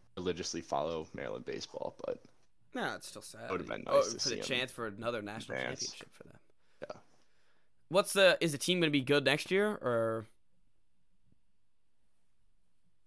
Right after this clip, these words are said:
Speaker 1: I don't know. I'll have to look at who's coming back. They should be.
Speaker 2: Oh, that's good.
Speaker 1: Their, I mean, their coach is
Speaker 2: Revenge tour.
Speaker 1: he's, like, thirty-four years old.
Speaker 2: Damn,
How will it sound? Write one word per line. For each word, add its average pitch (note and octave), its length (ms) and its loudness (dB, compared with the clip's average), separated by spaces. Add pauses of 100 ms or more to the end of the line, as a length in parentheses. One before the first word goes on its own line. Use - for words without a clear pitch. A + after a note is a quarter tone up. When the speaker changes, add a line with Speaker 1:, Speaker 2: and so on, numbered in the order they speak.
(200)
Speaker 1:
I C3+ 80 8
don't D#3+ 100 10
know. D3+ 120 10
I'll B2+ 120 12
have C#3+ 140 8
to C#3 60 4
look B2 260 6
at A2 80 4
who's A#2 180 0
coming A2 240 2
back. G#2 340 6
They G2+ 80 -2
should B2 240 -2
be. G2 260 -2 (1000)
Speaker 2:
Oh, G#3 80 -6
that's C#4+ 140 -8
good. A#2+ 240 -6
Speaker 1:
Their, G2 400 2
I - 40 -2
mean, F#2+ 160 -2
their F#2 120 0
coach F#2 340 -2
is A#2+ 120 -4
Speaker 2:
Revenge E3 280 2
tour. G#2+ 300 -4
Speaker 1:
he's, G#2 140 -4
like, C3 180 0
thirty-four F#2+ 640 -4
years D2+ 180 -8
old. B1+ 320 -4 (640)
Speaker 2:
Damn, B2 160 -10